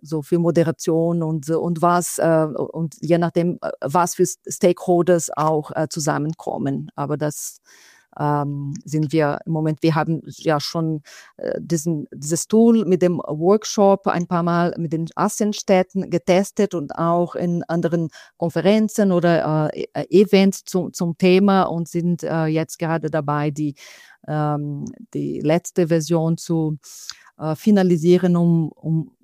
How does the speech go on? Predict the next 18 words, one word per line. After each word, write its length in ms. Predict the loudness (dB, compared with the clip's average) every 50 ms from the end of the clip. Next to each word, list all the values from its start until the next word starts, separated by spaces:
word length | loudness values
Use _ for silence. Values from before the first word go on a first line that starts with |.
| _ _
um 260 | -4 0 0 2 2
weiter 520 | 2 2 2 2 2 4 4 4 4 4 2
so 120 | 2 2
mit 220 | 4 2 2 2
anderen 360 | 2 2 2 4 4 4 2 2
Zielgruppen 580 | 2 2 0 0 -2 -4 -4 -4 -4 -4 -4
zu, 240 | -4 -4 -4 -4 -4
zu 160 | -6 -10 -8
testen 400 | -2 0 0 0 0 -2 -4 -4
oder 380 | -4 -4 -4 -4 -4 -6 -6 -6
anderen, 520 | -6 -6 -6 -6 -8 -6 -6 -6 -8 -8 -12 _ -20 -20 -20 _ _ _ _ _
äh, 220 | -8 -6 -6 -6
Formaten 640 | -2 2 2 2 2 0 -2 -4 -4 -4 -6 -8 -6
auch. 400 | -6 -6 -6 -8 -8 -12 -16 -20 _ _ _ _ _ _ _ _ _ _ _ _ _ -18 -18 -18 -18 -20 -20 -8 -2
Aber 240 | 0 2 4 4 4
ich 140 | 4 4
wollte, 320 | 4 4 4 4 2 2 2 4
äh, 380 | 4 6 6 6 6 4 2